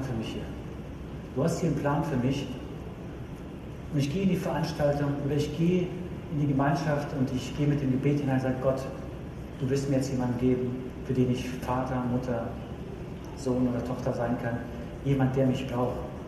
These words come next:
der mich dringend braucht. Und Gott hat einen Plan. Und wenn du in Not bist, hat Gott einen Plan in der Kirche, dass er jemand anderen dir zur Seite stellt,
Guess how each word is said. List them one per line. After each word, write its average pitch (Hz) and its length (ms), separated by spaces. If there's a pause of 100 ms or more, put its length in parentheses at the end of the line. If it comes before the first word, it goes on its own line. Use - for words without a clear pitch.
(300)
der 147 80
mich 151 200
dringend 151 340
braucht. 113 280 (1000)
Und 131 80
Gott 147 180
hat - 100
einen 135 180
Plan. 135 440
Und 123 80
wenn 151 140
du 156 60
in 156 120
Not 160 260
bist, 127 240
hat 131 140
Gott 135 140
einen 131 160
Plan 135 360
in 120 40
der 120 180
Kirche, 131 300 (320)
dass 127 160
er 123 60
jemand 135 260
anderen 131 260
dir 127 160
zur - 140
Seite 127 260
stellt, 127 380